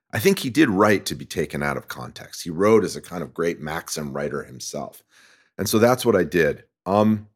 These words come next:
by the way, I wanna note, and I, you know, I probably shouldn't say this. I was attacked by the Wall Street Journal, I think, super unfairly.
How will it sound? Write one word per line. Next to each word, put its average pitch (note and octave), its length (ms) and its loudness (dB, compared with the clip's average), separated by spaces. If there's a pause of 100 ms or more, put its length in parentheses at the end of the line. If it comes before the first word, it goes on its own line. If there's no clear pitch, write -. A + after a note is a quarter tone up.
(460)
by E3 80 6
the F3+ 80 8
way, C#3+ 140 8
I - 100 2
wanna F3+ 240 6
note, G#2 480 6
and G#2 140 2
I, G#2 140 0
you A#2 140 2
know, G#2+ 280 2 (600)
I - 40 -4
probably D#3+ 320 2
shouldn't G#2+ 260 2
say G2+ 120 4
this. F#2 120 2
I G#2+ 140 0
was A2+ 120 4
attacked B2 540 0
by F#2+ 400 4 (180)
the - 60 -6
Wall F2 220 2
Street E2+ 240 -10
Journal, D#2+ 320 -4
I C2+ 60 -10
think, D2 220 -12
super G#2 360 -4
unfairly. D#2 640 -2